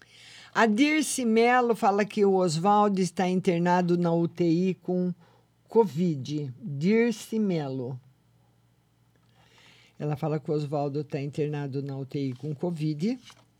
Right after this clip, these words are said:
O tarô diz que ele se recupera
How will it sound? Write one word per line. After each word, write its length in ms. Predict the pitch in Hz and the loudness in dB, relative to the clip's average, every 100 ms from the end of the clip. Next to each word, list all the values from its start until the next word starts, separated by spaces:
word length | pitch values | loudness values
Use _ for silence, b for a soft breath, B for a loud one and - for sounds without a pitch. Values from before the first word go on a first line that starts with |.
| _ _ _ _ _ _ _ _ _ _ _ _ B B B B B B | _ _ _ _ _ _ _ _ _ _ _ _ B B B B B B
O 100 | 170 | -6
tarô 380 | 170 151 160 151 | -2 -2 -2 -2
diz 280 | 143 143 | -4 -6
que 100 | - | -4
ele 160 | 151 139 | -6 -4
se 160 | - 147 | -4 -4
recupera 920 | 143 139 - 180 160 143 147 185 | -4 -6 -8 -4 -2 -2 -2 -4